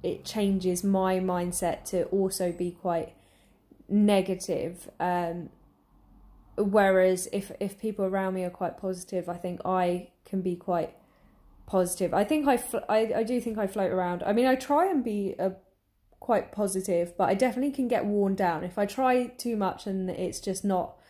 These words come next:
sticking to whoever I'm trying to put positivity on, if they just continue with, like, their, their idea, then it just sort of, you know, like, I'll get worn down into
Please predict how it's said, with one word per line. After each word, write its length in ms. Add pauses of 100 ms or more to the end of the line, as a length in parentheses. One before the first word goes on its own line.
(300)
sticking 640
to 480 (120)
whoever 360
I'm 140
trying 480
to 300 (460)
put 180
positivity 680
on, 180
if 140
they 160
just 240
continue 580
with, 240
like, 320
their, 520 (640)
their 280
idea, 440
then 200
it 220
just 180
sort 200
of, 200 (680)
you 100
know, 260
like, 160
I'll 200
get 240
worn 320
down 440
into 680